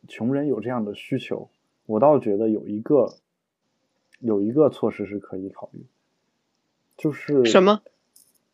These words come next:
Speaker 1: 就是性，性工作非罪化嘛，或至少是合法化。
Speaker 2: 哦。
Speaker 1: 或者，对吧？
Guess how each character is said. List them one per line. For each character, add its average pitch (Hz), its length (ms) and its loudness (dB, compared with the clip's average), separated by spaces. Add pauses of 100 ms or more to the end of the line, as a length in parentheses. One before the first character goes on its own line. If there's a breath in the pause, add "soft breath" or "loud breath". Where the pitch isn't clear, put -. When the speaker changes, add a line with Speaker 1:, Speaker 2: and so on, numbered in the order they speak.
(360)
Speaker 1:
就 220 140 2
是 180 160 6 (600)
性， - 280 -20
性 160 220 0
工 156 180 0
作 147 180 4
非 143 160 0
罪 139 140 0
化 131 200 -4
嘛， - 80 -12 (920 soft breath)
或 131 180 6
至 170 120 2
少 127 160 2
是 127 160 -4
合 123 160 0
法 117 120 0
化。 - 220 -2
Speaker 2:
哦。 254 480 4
Speaker 1:
或 113 60 -6
者， - 80 -20 (1800)
对 196 100 8
吧？ 123 280 2